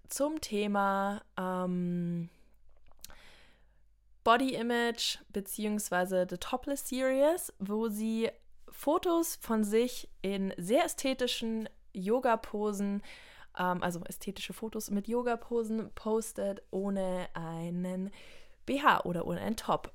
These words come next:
Und man sieht nie zu viel, man sieht einen Rücken, mehr nicht. Und, ähm, sie wurde dann von Instagram darauf hingewiesen, dass dieses Foto sexualisierend wäre und, ähm, ja,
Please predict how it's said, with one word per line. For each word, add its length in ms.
Und 460
man 180
sieht 220
nie 320
zu 160
viel, 260
man 160
sieht 160
einen 220
Rücken, 280
mehr 240
nicht. 340
Und, 600
ähm, 280
sie 160
wurde 240
dann 160
von 120
Instagram 440
darauf 260
hingewiesen, 720
dass 460
dieses 340
Foto 580
sexualisierend 880
wäre 640
und, 560
ähm, 480
ja, 220